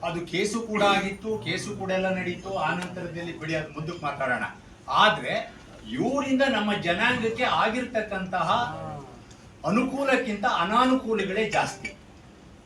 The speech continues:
ಅನುಕೂಲಗಳು ಎಲ್ಲೂ ಕೂಡ ಆಗಿಲ್ಲ ಸಾಕಷ್ಟು ಪ್ರಮಾಣದಲ್ಲಿ. ಸಾಕಷ್ಟು ಜನ ಒಕ್ಕಲಿಗರನ್ನ ಬಳಸಿದ್ರು, ನಾಯಕರನ್ನ ಮಾಡಿದ್ರು, ಮಧ್ಯದಲ್ಲೇ ತುಳಿದ್ರು ದೇವೇಗೌಡರು ಮತ್ತು ಕುಮಾರಸ್ವಾಮಿ ಅವರು. ಅವರ ಮನೆಗೋಸ್ಕರವಾಗಿ ಬಳಸ್ಕೊಳ್ತಕ್ಕಂಥ ಕಾರ್ಯಕ್ರಮ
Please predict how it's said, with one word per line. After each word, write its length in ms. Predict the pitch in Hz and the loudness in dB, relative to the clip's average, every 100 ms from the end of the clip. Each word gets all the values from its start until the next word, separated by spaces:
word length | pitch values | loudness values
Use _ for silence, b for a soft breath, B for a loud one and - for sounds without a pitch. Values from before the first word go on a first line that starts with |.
| - | 0
ಅನುಕೂಲಗಳು 680 | 202 269 277 277 269 240 247 | 2 2 0 0 2 2 4
ಎಲ್ಲೂ 340 | 208 202 247 | 4 4 2
ಕೂಡ 220 | - - 220 | 0 2 8
ಆಗಿಲ್ಲ 460 | 196 190 180 160 | 8 8 4 0
ಸಾಕಷ್ಟು 480 | 156 170 185 185 180 | 2 0 0 -6 -6
ಪ್ರಮಾಣದಲ್ಲಿ. 640 | - 147 143 139 - 107 - - - - | -4 0 0 0 -2 -8 -12 -18 -10 2
ಸಾಕಷ್ಟು 540 | 226 240 262 - 254 | 4 4 0 0 -2
ಜನ 180 | 226 233 | -2 0
ಒಕ್ಕಲಿಗರನ್ನ 720 | 202 - 226 226 220 214 202 180 170 | 0 0 0 0 0 0 0 0 0
ಬಳಸಿದ್ರು, 520 | 202 - 220 254 247 | -2 -4 -2 2 2
ನಾಯಕರನ್ನ 560 | 170 202 208 208 202 190 185 | 2 0 -2 -4 -4 -4 -2
ಮಾಡಿದ್ರು, 360 | 180 190 226 | -2 -2 -2
ಮಧ್ಯದಲ್ಲೇ 480 | 185 180 185 180 180 | -2 -2 -2 -2 -4
ತುಳಿದ್ರು 680 | 180 156 185 202 196 - - | -6 -2 0 2 0 -4 -6
ದೇವೇಗೌಡರು 560 | 147 175 165 160 151 | -4 -2 -4 -6 -6
ಮತ್ತು 340 | 113 104 - 147 | -8 -12 -12 -2
ಕುಮಾರಸ್ವಾಮಿ 460 | 151 - 147 135 | -2 -2 -4 -4
ಅವರು. 140 | 110 107 B B B 156 | -4 -6 B B B 2
ಅವರ 220 | 196 226 | 6 6
ಮನೆಗೋಸ್ಕರವಾಗಿ 1000 | 180 170 233 240 247 - 214 202 196 - | 6 6 6 6 4 4 4 6 4 4
ಬಳಸ್ಕೊಳ್ತಕ್ಕಂಥ 640 | 175 - 175 170 175 156 | -2 -2 -4 -4 -6 -6
ಕಾರ್ಯಕ್ರಮ 540 | 165 156 151 143 135 | -6 0 0 0 -6